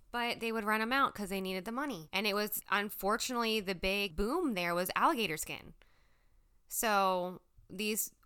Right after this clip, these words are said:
people that were in poverty were taking every, any chance to get money to help provide for their family. I don't,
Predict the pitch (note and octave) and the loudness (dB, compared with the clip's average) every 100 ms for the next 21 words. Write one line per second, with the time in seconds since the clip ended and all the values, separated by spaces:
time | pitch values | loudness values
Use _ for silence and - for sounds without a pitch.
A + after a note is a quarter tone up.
0 | _ _ _ - _ - _ _ _ - | _ _ _ -20 _ -20 _ _ _ -2
1 | A#3 C#4+ D#4 A#3 G3 F3+ F#3+ E3 G3+ A#3+ | 0 4 4 6 2 2 0 0 6 6
2 | C4 A#3 F#3+ - G#3 F#3+ F#3+ F3+ F#3 F#3 | 6 0 -2 -2 -6 -4 -4 -4 -2 -2
3 | G3 - G3 A3 - F#3 D#3 F3+ F#3 F3+ | -2 -4 -4 -6 -6 -4 -2 0 -2 -4
4 | E3 F3+ - E3+ E3 E3 E3+ C#3+ - F#3 | -4 0 0 0 0 -2 -6 -10 -8 -8
5 | F3+ E3 F3 | -6 -6 -8